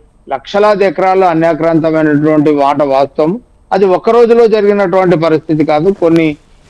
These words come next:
ఆ, సంవత్సరాల తరబడి, అంటే ఒక నలభై, యాభై సంవత్సరాల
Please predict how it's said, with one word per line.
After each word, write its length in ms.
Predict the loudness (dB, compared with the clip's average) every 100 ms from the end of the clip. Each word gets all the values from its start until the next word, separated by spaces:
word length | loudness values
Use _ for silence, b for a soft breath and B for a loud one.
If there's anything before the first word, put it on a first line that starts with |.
| -6
ఆ, 920 | -2 0 0 0 -2 -4 -8 -8 -4 -4
సంవత్సరాల 600 | -2 0 0 0 2 2
తరబడి, 420 | 0 -2 -2 0
అంటే 200 | 0 0
ఒక 180 | 0 2
నలభై, 420 | 0 2 0 2
యాభై 340 | 0 2 2 2
సంవత్సరాల 600 | 0 0 0 2 0